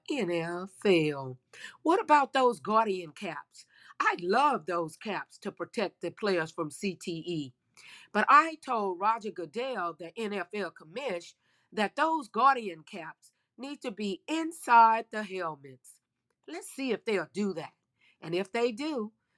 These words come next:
you heard it here on the Quarterback Huddle first. Let's talk about Deshaun Watson. Eleven games suspended. He will not be able to play anymore during the preseason.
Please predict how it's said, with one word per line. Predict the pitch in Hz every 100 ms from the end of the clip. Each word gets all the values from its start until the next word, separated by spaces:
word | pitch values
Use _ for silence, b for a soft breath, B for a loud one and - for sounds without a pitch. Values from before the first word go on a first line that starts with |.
| -
you | 175 180
heard | 185 254 175
it | 165
here | 151 269 202 143 - b b
on | 190 247 226
the | 214 262 -
Quarterback | 202 185 160 170 156 -
Huddle | 180 165 156
first. | - 175 135 131 - _ _ _ b b b b
Let's | 370 415
talk | - 254 262
about | 226 208 190
Deshaun | 165 - 208 196 196 190
Watson. | 170 156 160 - 156 151 _ _ b b b
Eleven | 247 214 247 320 302 208 165
games | 151 214 208 175 151 131 117
suspended. | - - 165 - - 240 240 170 151 _ _ _ B B B
He | 349
will | 370 277
not | 254 254
be | 214
able | 233 208
to | 214
play | _ 247 294 185 175
anymore | 262 277 294 254 262 285 185 202 _ _ -
during | 180 294 269 185 180 220 b b
the | - 294 -
preseason. | 247 202 165 - 185 170 139 139